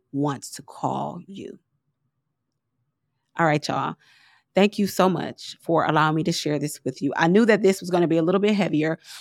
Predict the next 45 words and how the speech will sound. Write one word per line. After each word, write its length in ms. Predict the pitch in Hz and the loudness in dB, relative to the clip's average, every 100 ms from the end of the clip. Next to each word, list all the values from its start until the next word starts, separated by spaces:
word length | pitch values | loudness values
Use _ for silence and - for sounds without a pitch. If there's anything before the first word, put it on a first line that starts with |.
| - | -10
but 220 | 147 185 - | 0 0 6
all 320 | 185 202 214 | 10 10 10
week 240 | 190 190 175 | 8 2 0
long, 560 | 156 165 151 - - - _ _ _ - | 2 2 0 -6 -16 -20 _ _ _ 0
all 220 | 196 226 | 6 6
week 180 | 220 202 | 6 4
long, 220 | 170 160 | 2 2
I 60 | - | 0
have 180 | 160 - | 0 2
felt 120 | 156 | 2
like 160 | 160 - | 0 0
I 120 | 151 | 2
needed 320 | 151 160 147 | 4 2 0
to 100 | - | -4
share 320 | - 147 139 | -4 -4 -4
this. 320 | - 67 - _ _ _ _ - | -8 -14 -18 _ _ _ _ 0
And 140 | 170 | 4
I'm 120 | 165 | 4
sitting 320 | 170 226 214 220 | 4 4 6 6
down 560 | 175 165 156 160 170 - - | 6 4 0 -4 -6 -8 -2
in 100 | 175 | 2
the 80 | |
middle 260 | 165 190 196 | 6 6 6
of 120 | 170 | 6
me 120 | 175 | 4
preparing 500 | 170 156 - 175 175 | 4 0 0 2 2
something 460 | 175 160 160 160 160 - - _ | 2 -2 0 0 0 -6 -20 _
for 460 | 180 170 170 170 - _ _ | 4 6 4 0 -4 _ _
the 160 | 165 175 | 2 6
Leapers 520 | 180 220 208 180 180 190 | 8 6 4 2 2 -2
that 200 | 160 165 | 2 4
will 120 | 156 170 | 4 2
be 120 | 190 | 2
listening. 400 | 175 170 160 151 | 2 2 2 4
I 120 | 151 | 4
got 200 | 151 151 | 4 0
a 60 | 151 | -2
special 580 | - - 156 233 226 | -10 -6 4 4 4
surprise 420 | 220 214 196 196 202 | -2 2 4 4 2
for 100 | 196 | 4
y'all. 100 | 202 | 6
I 140 | 202 | 6
cannot 400 | 220 214 208 185 | 2 2 2 2
wait. 580 | 202 196 339 339 - 202 _ _ _ _ _ - | 0 0 0 -2 -8 -16 _ _ _ _ _ 0
Um, 320 | 175 165 165 | 4 6 4